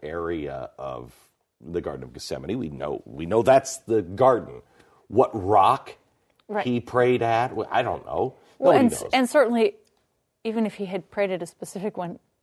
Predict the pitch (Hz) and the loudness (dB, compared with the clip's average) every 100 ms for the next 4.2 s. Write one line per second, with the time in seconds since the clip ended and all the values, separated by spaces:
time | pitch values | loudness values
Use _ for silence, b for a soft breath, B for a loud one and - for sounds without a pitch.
0 | _ - - _ _ _ - - 160 160 | _ -20 -20 _ _ _ -16 -6 -4 -4
1 | 156 165 131 123 123 139 127 - - 190 | -6 -4 -2 -2 2 6 6 4 2 2
2 | 180 190 165 - _ - b b b _ | 2 0 0 -2 _ -20 b b b _
3 | 127 147 135 135 - - - 170 101 85 | 2 6 6 4 -6 -10 -2 2 2 0
4 | - | -8